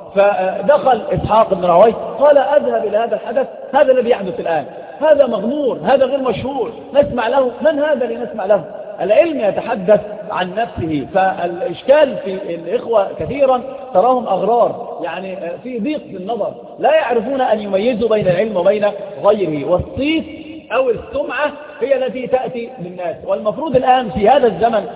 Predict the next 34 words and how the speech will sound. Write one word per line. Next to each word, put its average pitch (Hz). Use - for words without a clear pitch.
الذي 185
نعيش 247
فيه، 226
وقد 180
بين 247
أنس 226
أن 185
ما 233
من 208
زمن 175
إلا 208
وبعده 190
أشر 208
منه، 214
وأننا 208
في 190
ضياع 190
وفي 180
تيه 226
وفي 170
تخبط، 220
وأن 190
العلم 202
يقبض 214
الآن 208
بقبض 240
العلماء، 208
العلماء. 180
لابد 202
أن 196
نعلم 220
أن 185
نجاة 247
النجاة 226